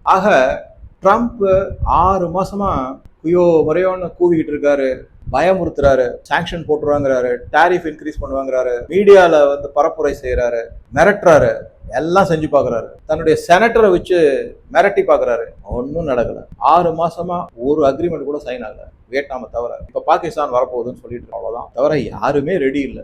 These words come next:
ஆனா, இந்தியா பாருங்களேன், இந்திய பாரத பிரதமர் மோடியை பாருங்க,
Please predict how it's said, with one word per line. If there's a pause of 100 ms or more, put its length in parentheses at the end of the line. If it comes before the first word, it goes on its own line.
(120)
ஆனா,
இந்தியா
பாருங்களேன், (500)
இந்திய
பாரத
பிரதமர்
மோடியை
பாருங்க,